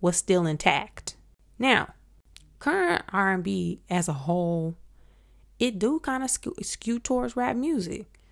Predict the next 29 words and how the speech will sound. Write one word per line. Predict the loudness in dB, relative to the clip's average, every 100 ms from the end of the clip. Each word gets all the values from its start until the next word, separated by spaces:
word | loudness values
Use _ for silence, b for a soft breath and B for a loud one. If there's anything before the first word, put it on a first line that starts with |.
| b b -20 -20 -12
The, | -10 -2
you | 0
know, | 0
the, | 0 -2
you | 0 0
got | 0 0
the |
Summer | 0 0 0
Walkers | 0 -2 -2 -4 -2
and | -2
the |
Ari | -2 0 0
Lennoxes | 0 -2 -4 -8 -6
and | -4 -2
the |
Jasmine | 0 -2 0 -4
Sullivans | -2 -2 -2 0 -2 -2
and | 0
those | 0 0 -2 -4 B B -8
who | -4 -2
are | -2 -4 -4 0
R | 0 2
and | 0
B | -2 -4
singers. | -4 -2 -2 -2 -8 -12 b b
When | -2 0
I | -2
think | -4 -6
about | -6 -6 -6 -6